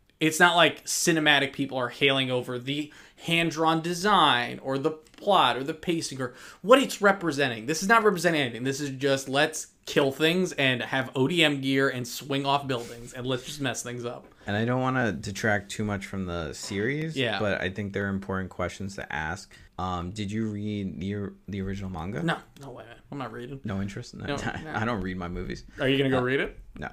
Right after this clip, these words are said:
Speaker 1: Okay.
Speaker 2: I, I was just asking you 'cause I
Speaker 1: No.
Speaker 2: know you're a fan.
Speaker 1: Mm-mm.
Speaker 2: Eddie's also a fan. He loves Attack on Titan. He, he got into full anime mode. He was like, "Eh, it loses its steam around, like, season four." I was like, "Okay, Eddie." But he also told me there's a movie.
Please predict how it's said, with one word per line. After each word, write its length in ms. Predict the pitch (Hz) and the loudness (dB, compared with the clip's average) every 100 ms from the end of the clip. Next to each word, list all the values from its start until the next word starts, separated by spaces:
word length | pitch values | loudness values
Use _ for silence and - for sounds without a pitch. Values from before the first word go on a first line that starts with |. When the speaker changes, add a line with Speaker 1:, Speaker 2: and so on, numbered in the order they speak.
| - 160 | -2 2
Speaker 1:
Okay. 260 | 175 135 - | 4 4 4
Speaker 2:
I, 280 | 107 113 123 | 4 6 6
I 20 | |
was 80 | 131 | 6
just 140 | 123 | 6
asking 260 | 120 - 113 | 6 4 0
you 100 | 110 | 0
'cause 160 | - 131 | 0 2
I 80 | 117 | 2
Speaker 1:
No. 60 | |
Speaker 2:
know 40 | 98 | 2
you're 200 | 95 87 | 0 -2
a 40 | |
fan. 340 | - 95 71 65 120 | -4 -6 -6 -10 -10
Speaker 1:
Mm-mm. 240 | 143 123 127 - | -10 -8 -10 -4
Speaker 2:
Eddie's 260 | 104 101 | -2 0
also 260 | 95 87 92 | 0 0 -4
a 40 | |
fan. 240 | 80 82 82 | -4 -4 -4
He 100 | 82 | -4
loves 340 | 80 - - - | -4 -6 -10 -12
Attack 340 | 95 - 80 | -10 -6 -6
on 120 | 80 | -6
Titan. 340 | 85 80 92 110 - _ - | -6 -6 -6 -10 -16 _ -6
He, 260 | 98 90 | -2 -2
he 120 | 107 | -2
got 160 | 95 92 | -2 -2
into 200 | 92 85 | -4 -8
full 300 | - 95 87 | -6 -4 -2
anime 400 | 85 95 82 82 | -2 -4 -6 -6
mode. 220 | 87 90 | -4 -4
He 80 | 101 | -4
was 180 | 80 95 | -6 -4
like, 260 | - - - - - | -4 -4 -8 -20 -8
"Eh, 220 | 214 180 | -2 0
it 40 | 139 | 0
loses 400 | 131 131 123 123 | -2 -4 -4 -6
its 140 | 113 | -6
steam 440 | - - 117 110 107 | -8 -4 2 4 4
around, 360 | 104 104 101 | 0 0 -2
like, 140 | 95 - | -4 -4
season 300 | - 101 90 | -6 -6 -6
four." 220 | 98 80 | -6 -4
I 100 | 85 | -4
was 100 | 82 | -4
like, 120 | - | -6
"Okay, 180 | 95 98 - | -8 -10 -10
Eddie." 160 | - - | -12 -6
But 180 | 104 110 | 2 4
he 80 | 107 | 6
also 240 | 110 110 | 4 2
told 160 | 107 104 | -2 -2
me 80 | 101 | -2
there's 200 | 92 98 | -4 -4
a 40 | |
movie. 460 | 107 113 85 104 | -2 -2 -2 -8